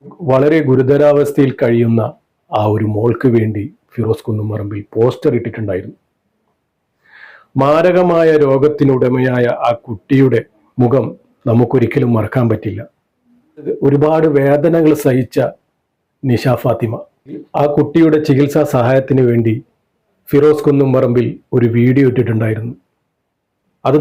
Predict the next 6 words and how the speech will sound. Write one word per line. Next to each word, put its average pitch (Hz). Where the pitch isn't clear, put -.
നല്ലവരായ 147
ജനങ്ങൾ 135
അത് 123
ഏറ്റെടുക്കുകയും 131
വേണ്ട 131
തുക 117